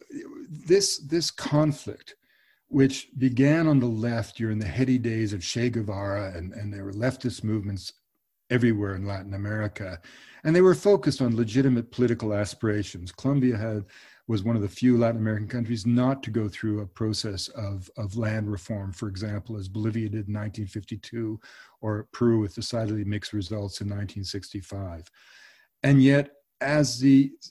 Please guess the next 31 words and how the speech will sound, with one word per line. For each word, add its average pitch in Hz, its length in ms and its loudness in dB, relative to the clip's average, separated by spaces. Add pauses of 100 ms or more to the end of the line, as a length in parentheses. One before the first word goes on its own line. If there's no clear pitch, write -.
(140)
the 135 340 4
Soviet 165 440 6
Union 127 460 6
collapsed, - 800 -4
and 120 140 2
as 120 180 2
those 127 200 2
guerrilla 143 320 4
movements 123 600 4
became 113 400 -4
more 127 360 2
and 120 100 2
more 117 300 0
corrosive, 107 800 -8 (580)
and 131 340 2
as 147 500 2
the 139 380 4 (340)
war 147 300 4
became 131 360 2
more 123 220 2
violent, 110 540 -4
because 117 280 -12
at 123 80 -8
the 139 80 -8
time 156 640 2
the 127 280 2 (160)
Colombian 135 420 4
military 123 560 2
was 101 200 -4
not 113 260 -2
strong, 110 680 -6